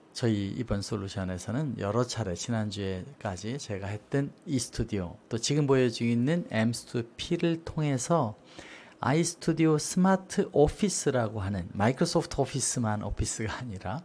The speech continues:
정말로 스마트 오피스. 어, 여러분, 마이크로소프트에서는, 에, 오피스를 엑셀, 워드, 파워포인트,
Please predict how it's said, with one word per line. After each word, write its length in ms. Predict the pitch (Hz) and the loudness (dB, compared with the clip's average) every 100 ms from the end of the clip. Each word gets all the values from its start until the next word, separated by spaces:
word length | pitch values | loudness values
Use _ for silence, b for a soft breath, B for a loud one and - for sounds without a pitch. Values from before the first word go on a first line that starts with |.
| B B B B | B B B B
정말로 640 | - 131 127 120 104 92 - | 2 2 6 4 4 0 -2
스마트 480 | - 156 160 - 123 | 0 4 4 2 -6
오피스. 440 | - - - - - _ _ B - | -4 -6 -6 -10 -16 _ _ B -14
어, 200 | 127 95 90 | -8 -6 -2
여러분, 380 | 110 98 82 - | -2 -2 -4 -6
마이크로소프트에서는, 1040 | - 95 - - 104 - 98 92 101 143 151 B B B B B B - | -6 -4 -4 -6 -8 -6 -6 -4 -2 -2 -2 B B B B B B -6
에, 280 | 95 92 110 - | -4 -2 -6 -4
오피스를 880 | 131 117 - 107 - 95 98 95 90 | -2 -2 -2 -4 -4 -6 -4 -4 -4
엑셀, 640 | 110 - - 104 95 92 120 - | -6 -4 -4 -4 -4 -8 -12 -4
워드, 500 | 107 101 95 - 95 | 0 2 0 -4 -8
파워포인트, 1040 | - 117 110 - - 101 95 - 107 95 | -6 -4 -4 -2 -4 -4 -6 -8 -6 -6